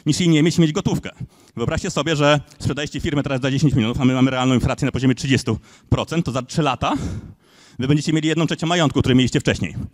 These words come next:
A ta inflacja raczej nie spadnie w ciągu roku, więc raczej bym założył, trzydzieści procent jest optymalne. E, ale może się mylę, nie jestem ekspertem od ekonomii, tak samo jak nasz minister finansów. E,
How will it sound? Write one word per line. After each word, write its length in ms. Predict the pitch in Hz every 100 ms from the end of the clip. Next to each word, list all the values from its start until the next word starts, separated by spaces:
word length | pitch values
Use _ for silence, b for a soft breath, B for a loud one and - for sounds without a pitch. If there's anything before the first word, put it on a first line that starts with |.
| b b -
A 80 |
ta 80 | 107
inflacja 340 | 131 135 127 135
raczej 160 | 147
nie 80 | 151
spadnie 300 | - 127 117
w 20 |
ciągu 200 | 120 98
roku, 240 | 92 107 104 - _
więc 180 | 110 95
raczej 180 | 120 120
bym 100 | 113
założył, 240 | 113 117
trzydzieści 260 | 113 117 -
procent 180 | - 120
jest 80 | 107
optymalne. 460 | - 127 92 107 117 b b _ _ _ _ _
E, 540 | 123 104 101 104 107 101 -
ale 140 | 101
może 180 | 104 92
się 60 |
mylę, 200 | 117 87 -
nie 60 | 90
jestem 200 | 78 95
ekspertem 340 | - 98 101
od 120 | 92 - B B B B
ekonomii, 360 | - 104 98 90
tak 100 | -
samo 140 | 92
jak 120 | 87
nasz 220 | 101 82 -
minister 280 | 87 -
finansów. 320 | - 85 - - B B B B -
E, 300 | 110 107